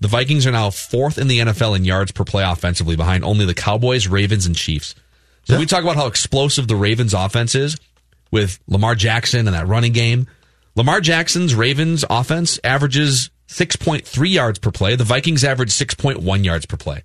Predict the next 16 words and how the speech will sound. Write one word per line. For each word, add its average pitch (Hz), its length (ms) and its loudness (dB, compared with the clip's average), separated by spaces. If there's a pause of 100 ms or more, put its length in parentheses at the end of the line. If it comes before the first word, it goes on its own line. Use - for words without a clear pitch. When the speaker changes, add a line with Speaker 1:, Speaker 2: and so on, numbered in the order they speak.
Speaker 2:
Mm-hmm. 185 280 2 (280)
Speaker 1:
Think - 160 -2
about 95 220 0
that 80 160 -2
for 78 100 -4
a 80 60 -2
second. 82 300 -4
I - 40 2
mean, 131 180 2
th-, 151 140 -2
this 190 240 0
is 214 280 -2 (420)
a 135 80 0
top - 360 0
five 175 280 0
offense 127 680 -2